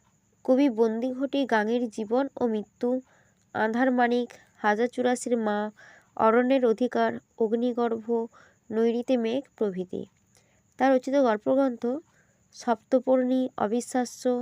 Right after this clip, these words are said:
স্তন্যদায়িনী ও অন্যান্য গল্প, তালাক ও অন্যান্য গল্প।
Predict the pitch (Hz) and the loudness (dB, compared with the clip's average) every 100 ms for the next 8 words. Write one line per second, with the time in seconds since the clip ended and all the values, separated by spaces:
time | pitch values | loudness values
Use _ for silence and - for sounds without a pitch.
0 | 247 - 226 214 220 247 254 247 254 - | -6 -4 -2 0 0 -2 0 0 -2 0
1 | 247 226 208 220 233 220 226 - 254 294 | 2 2 0 -4 -4 -2 -4 -2 -4 -6
2 | _ _ _ _ _ _ 226 220 247 254 | _ _ _ _ _ _ 4 6 4 2
3 | - 247 214 202 190 185 175 | 0 0 0 -4 -4 -6 -8